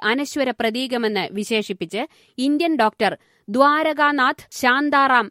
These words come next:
കോട്നിസിന്റെ വെങ്കല പ്രതിമ നിർമ്മിച്ച് ചൈന. രണ്ടാം ലോകമഹായുദ്ധകാലത്ത് ചൈനയിലേക്ക് വൈദ്യസഹായത്തിനായി ഇന്ത്യ അയച്ച അഞ്ച് ഡോക്ടർമാരിൽ ഒരാളായ ഡോക്ടർ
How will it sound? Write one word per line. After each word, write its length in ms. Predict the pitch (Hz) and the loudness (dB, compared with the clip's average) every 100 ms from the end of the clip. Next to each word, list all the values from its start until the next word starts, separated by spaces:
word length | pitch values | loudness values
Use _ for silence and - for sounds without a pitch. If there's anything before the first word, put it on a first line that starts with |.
| _ _ _ | _ _ _
കോട്നിസിന്റെ 720 | 247 269 - 285 - 247 220 - | 6 6 4 -4 -4 -4 -2 -2
വെങ്കല 420 | 202 247 277 302 285 | -2 -2 0 -2 -2
പ്രതിമ 340 | 254 226 226 185 208 | -4 -2 0 -2 0
നിർമ്മിച്ച് 520 | 220 233 226 208 160 - | 0 0 -2 -2 -6 0
ചൈന. 320 | 220 202 190 151 _ _ _ | 2 2 0 -2 _ _ _
രണ്ടാം 460 | 240 262 285 311 330 | 2 2 2 0 2
ലോകമഹായുദ്ധകാലത്ത് 1120 | 294 262 285 277 262 269 220 240 214 190 175 233 - _ - | 2 2 2 0 0 -2 -2 0 2 2 0 -2 -4 _ -4
ചൈനയിലേക്ക് 800 | 262 254 302 302 311 285 269 254 208 196 | 2 2 2 -2 0 0 0 -2 -2 0
വൈദ്യസഹായത്തിനായി 1200 | 226 262 254 320 277 254 254 247 247 226 208 180 - | 0 0 -2 -2 -2 0 -2 -2 -2 0 0 -2 -6
ഇന്ത്യ 340 | 240 269 311 254 | -4 -2 0 0
അയച്ച 340 | 190 185 - 165 - _ - | 0 0 0 -2 -2 _ -2
അഞ്ച് 300 | 220 277 294 | 2 2 2
ഡോക്ടർമാരിൽ 680 | 254 247 - 277 247 226 214 - | 2 2 2 0 0 0 -2 0
ഒരാളായ 520 | 214 233 226 185 175 233 - _ - | 2 4 4 4 2 0 -2 _ 2
ഡോക്ടർ 380 | 226 220 254 | 2 2 0